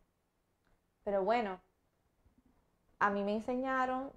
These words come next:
eh, a la hora de hacer campañas, ¿verdad? Ya pues como mercadóloga, ¿no? Que cuando se hace una campaña, esa campaña tiene que tener resultados,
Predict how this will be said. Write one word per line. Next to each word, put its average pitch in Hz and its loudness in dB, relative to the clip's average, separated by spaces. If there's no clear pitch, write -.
eh, 196 -2
a 196 -2
la 190 4
hora 196 2
de 214 2
hacer 214 -2
campañas, 233 -4
¿verdad? 196 -2
Ya 180 -2
pues 196 -4
como 190 -6
mercadóloga, 202 2
¿no? 226 -8
Que 214 6
cuando 214 4
se 220 -2
hace 226 0
una 240 -2
campaña, 247 -2
esa 220 0
campaña 240 2
tiene 254 -6
que 247 -6
tener 208 -2
resultados, 180 0